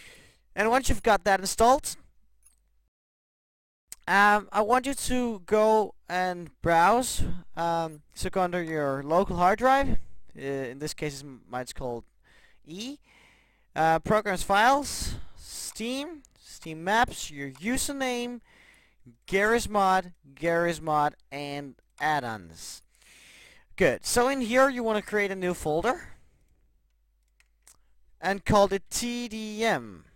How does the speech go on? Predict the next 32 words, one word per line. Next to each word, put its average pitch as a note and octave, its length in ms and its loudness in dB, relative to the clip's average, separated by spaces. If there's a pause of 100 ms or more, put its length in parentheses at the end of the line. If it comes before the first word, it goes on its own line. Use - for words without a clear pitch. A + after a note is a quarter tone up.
(640)
Oops, - 380 -14
T F#3+ 180 -12
D C3+ 200 -10
M. G2+ 240 -12 (1900)
And F#3+ 100 -4
just G#3 220 -6
leave E3+ 140 -2
it C#3 80 -8
like, A2 260 -8
or B2 140 -8
T E3 200 -8
D D3+ 140 -8
M C3+ 140 -6
cars, A#2+ 400 -4
you C#3 80 -6
could B2+ 100 -14
call A2+ 220 -6
that. A#2 240 -6 (920)
And G3 160 -2
then, C#4 220 4 (220)
you E3 80 -6
see, F#3 160 -2
I E3+ 80 6
already D#3+ 320 4
have D3 160 0
it, F#3+ 160 -2
but E3+ 180 2
then A#3 140 -2
you're A#3+ 100 -14
just A#3 160 -4
gonna G#3+ 160 -6
go F3+ 460 2